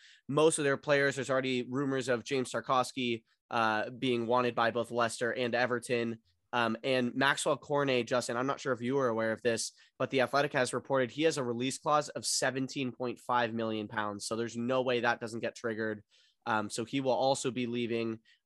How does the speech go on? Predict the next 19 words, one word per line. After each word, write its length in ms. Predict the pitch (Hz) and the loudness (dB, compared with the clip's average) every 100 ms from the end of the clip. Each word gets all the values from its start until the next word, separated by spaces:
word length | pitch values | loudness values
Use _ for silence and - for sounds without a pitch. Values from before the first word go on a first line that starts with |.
| - | 0
I 300 | 127 120 120 - | 2 4 0 -8
would 240 | 131 127 120 | -6 -4 -2
be 100 | 131 | -4
surprised 540 | 131 - 131 135 127 | -6 0 2 2 0
if 100 | 123 | -2
Wout 240 | 120 110 | 0 0
Weghorst 440 | 131 135 - 139 139 | 0 0 0 -4 -4
stayed. 340 | - 135 123 | -2 0 0
I 80 | - | 0
mean, 180 | 131 127 | 0 0
this 140 | 139 | -2
is 80 | 143 | -4
gonna 160 | 131 135 | -6 -4
be 120 | 127 | -4
a 20 | |
complete 340 | 113 113 139 147 | -4 -6 -6 -2
overhaul 380 | 131 123 120 | -2 0 0
for 100 | 113 | -2
Burnley. 480 | 113 120 113 110 107 | -4 -4 -2 -4 -6